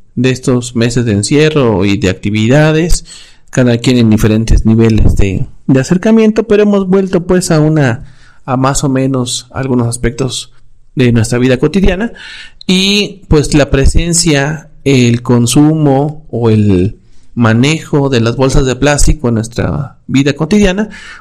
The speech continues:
pues, sigue presente, ¿no? Se ha aumentado o al menos sigue presente, ¿no? En los,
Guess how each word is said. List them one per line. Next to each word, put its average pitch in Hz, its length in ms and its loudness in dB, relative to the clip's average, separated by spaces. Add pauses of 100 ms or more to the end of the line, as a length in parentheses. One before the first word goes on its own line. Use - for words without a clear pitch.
pues, 127 140 2
sigue 139 220 0
presente, 113 640 -2
¿no? 202 300 -4 (320)
Se 123 500 0
ha 143 280 0
aumentado 113 920 0
o 127 140 2
al 123 160 -2
menos 156 380 -2
sigue 123 260 0
presente, - 560 2 (100)
¿no? 202 140 -4 (520)
En 139 260 2
los, 123 600 -2